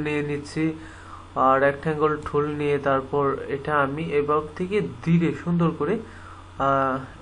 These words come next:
আরেকটি টুল নিয়ে ডিজাইনটা করব।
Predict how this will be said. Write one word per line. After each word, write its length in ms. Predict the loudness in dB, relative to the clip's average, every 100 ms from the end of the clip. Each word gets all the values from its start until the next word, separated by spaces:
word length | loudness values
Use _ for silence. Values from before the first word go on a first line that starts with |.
| -18 -16 -4
আরেকটি 720 | 0 0 -4 -12 -16 -8 -8 -8
টুল 220 | -6 -4
নিয়ে 480 | -2 -2 0 0 0 -4 -14 -18 -18 -18 -18 -20 -20 -18 -8
ডিজাইনটা 480 | -4 -2 -2 -2 -6
করব। 420 | 0 2 2 0